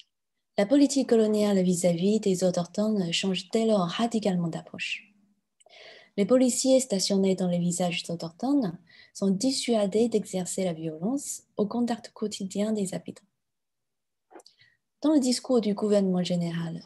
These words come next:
le rapport colonial est désormais désigné métaphoriquement sous la forme d'un rapport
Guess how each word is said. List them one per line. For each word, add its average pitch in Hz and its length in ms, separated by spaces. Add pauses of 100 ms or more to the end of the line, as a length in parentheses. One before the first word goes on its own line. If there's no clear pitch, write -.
le 185 80
rapport 214 400
colonial 247 680
est 196 100
désormais 214 800
désigné 202 560 (340)
métaphoriquement 226 1000
sous - 180
la 208 140
forme 214 580 (320)
d'un 185 100
rapport 196 460